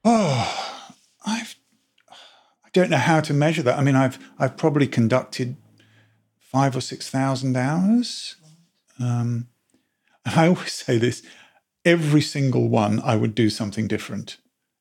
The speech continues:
If I were to look at a video of it, I would go, "Oh no, should have said nothing there," or "I could have said something there, could have slowed down, could have," yeah.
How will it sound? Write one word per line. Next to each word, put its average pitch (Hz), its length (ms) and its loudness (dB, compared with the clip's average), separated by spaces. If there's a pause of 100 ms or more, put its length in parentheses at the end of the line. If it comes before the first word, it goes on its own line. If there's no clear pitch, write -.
If - 180 -2
I 123 100 6
were 123 100 4
to 135 100 0
look 139 180 2
at 143 80 4
a 135 40 4
video 127 420 4
of 113 100 -4
it, 120 200 -4 (540)
I 117 140 4
would 117 180 -2
go, 104 240 -2 (360)
"Oh 110 100 0
no, 95 240 -6 (480)
should - 180 -6
have - 220 -8 (240)
said - 320 -6
nothing 117 340 -2
there," 107 300 -4 (160)
or 110 180 -2
"I 107 40 -2
could 123 180 0
have 110 100 -2
said 107 180 -6
something 120 300 -4
there, 110 380 -4 (640)
could 107 120 -8
have 107 60 -10
slowed 107 300 -6
down, 104 400 -6 (320)
could - 120 -6
have," - 100 -10 (320)
yeah. 110 120 -8